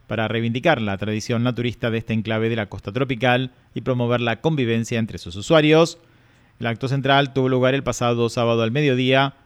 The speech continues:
cuando alrededor de un centenar de nudistas formaron una cadena humana en la orilla de las dos calas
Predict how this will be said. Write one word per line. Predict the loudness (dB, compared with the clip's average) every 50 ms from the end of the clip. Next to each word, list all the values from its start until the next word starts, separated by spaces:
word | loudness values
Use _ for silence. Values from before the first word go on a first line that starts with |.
| _
cuando | _ -6 -4 -2 -2
alrededor | -2 -2 0 0 0 2 2 0 0 -2
de | -2
un | -4 -4
centenar | -4 -4 -2 -2 -2 -2 -2 -2
de | -2
nudistas | -2 -2 -2 -2 -4 -2 2 2 4 2 2 -2
formaron | -8 -8 -6 -4 -2 -2 -2 -2 -4 -6 _
una | -2 0 0 0
cadena | 0 0 0 0 0 0 0
humana | 0 0 0 0 0
en | 0 0 0
la | -2
orilla | -2 -2 -2 -2 -2 -2
de | -2
las | -4 -6 -8 -10 -10 -2
dos | 0 2 2 2 0
calas | 0 0 2 2 2 0 0 -4